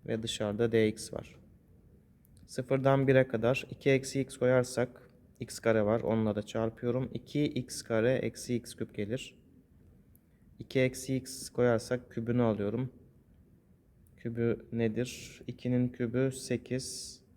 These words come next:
Şunu hatırlayalım. A artı B'nin ya da A eksi B diyelim. A eksi B'nin kübü neydi? A küp eksi üç A kare B artı üç A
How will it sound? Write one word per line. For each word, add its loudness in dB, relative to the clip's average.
Şunu -8
hatırlayalım. -2
A 4
artı -2
B'nin 2
ya -12
da -4
A 4
eksi -6
B -2
diyelim. -4
A 4
eksi -2
B'nin 4
kübü -4
neydi? 0
A -4
küp -8
eksi -4
üç -8
A -2
kare -2
B 0
artı -2
üç -8
A 0